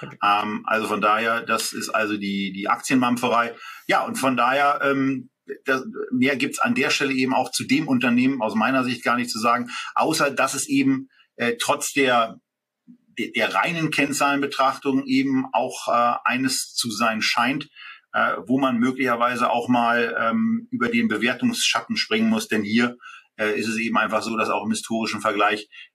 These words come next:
Speaker 2: diese Aktie, ähm, im Moment nicht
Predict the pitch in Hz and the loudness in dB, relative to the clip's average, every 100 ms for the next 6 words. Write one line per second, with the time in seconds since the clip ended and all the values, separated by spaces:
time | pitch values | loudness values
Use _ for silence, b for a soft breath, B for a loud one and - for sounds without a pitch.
0 | _ 117 117 123 113 - - 120 110 110 | _ -4 0 2 0 -2 -2 0 0 -2
1 | 110 107 104 101 101 101 _ - 107 104 | -6 -4 -4 -2 -4 -6 _ -12 -8 -4
2 | 98 101 101 - - _ _ 98 113 - | -2 -2 -4 -8 -14 _ _ -2 -2 -2
3 | - | -6